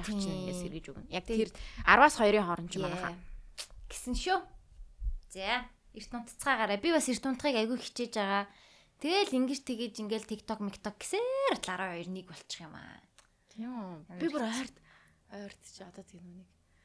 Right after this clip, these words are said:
Speaker 1: Хоол амьдрахын зовлонгоор. <laughs> Өглөө төгж ирэхгүй нь тулд тэгээд
Speaker 2: Ирт босоо.
Speaker 1: хамгийн түрүүнд л тэр яар минь замаар явахгүй бол тэгээд төгж ир нь өдр ч ингээд заа бүр ёо, яа гэдэг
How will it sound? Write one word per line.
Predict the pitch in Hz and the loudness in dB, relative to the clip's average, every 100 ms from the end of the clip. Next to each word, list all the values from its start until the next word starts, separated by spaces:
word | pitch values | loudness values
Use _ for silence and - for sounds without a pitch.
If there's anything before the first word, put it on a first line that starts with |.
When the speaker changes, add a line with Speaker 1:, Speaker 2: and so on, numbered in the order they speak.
| _ _ _ _ _ _ - - - - _ _ - | _ _ _ _ _ _ -20 -20 -20 -20 _ _ -12
Speaker 1:
Хоол | 226 233 202 | -8 -4 -4
амьдрахын | 180 190 185 165 | -4 -6 -8 -8
зовлонгоор. | 156 165 170 170 - - - - - - - | -10 -8 -8 -8 -10 -12 -14 -14 -8 0 6
<laughs> | 480 494 587 - - - - | 6 8 4 2 -10 -2 4
Өглөө | 233 349 320 | 6 8 6
төгж | 233 220 233 | 6 0 -2
ирэхгүй | - 277 | 2 2
нь | 240 | 2
тулд | 226 - - | 0 -6 -6
тэгээд | 190 180 - | -2 -2 -4
Speaker 2:
Ирт | - 214 - - | -12 -12 -12 -14
босоо. | 180 - | -10 0
Speaker 1:
хамгийн | 202 320 349 381 | 8 12 12 12
түрүүнд | 302 277 277 233 | 12 12 12 10
л | - - | 6 6
тэр | 240 233 | 6 8
яар | 208 220 | 10 10
минь | 220 214 | 8 6
замаар | 190 180 202 | 6 6 6
явахгүй | 175 - 262 | 4 8 12
бол | 226 262 - - - - - | 12 12 6 -12 -18 -2 10
тэгээд | 240 233 | 12 12
төгж | 277 220 - | 8 6 6
ир | 233 | 8
нь | 214 | 8
өдр | 208 - | 8 6
ч | - | 6
ингээд | 254 247 233 | 10 12 12
заа | 220 220 | 12 12
бүр | 214 220 | 8 8
ёо, | 226 220 | 8 8
яа | 220 | 4
гэдэг | 214 | -2